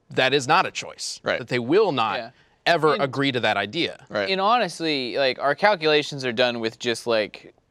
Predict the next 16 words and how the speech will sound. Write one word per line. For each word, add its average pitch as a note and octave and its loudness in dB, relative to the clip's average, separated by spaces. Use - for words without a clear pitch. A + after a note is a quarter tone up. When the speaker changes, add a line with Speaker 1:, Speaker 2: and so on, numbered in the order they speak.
Speaker 3:
nothing C#3+ 0
but A#2 -4
sheer B2 -2
bloodlust A2 0
in A#2 -8
mind. F#2+ -6
Speaker 1:
Basically. C#3 4
Speaker 3:
And B3+ 6
stuff D3+ 2
like C3+ 0
that. B2+ 2
Speaker 1:
<laughs> - -18
Speaker 3:
But A#3 4
the G3 0
fight C4 4
scripts E3 2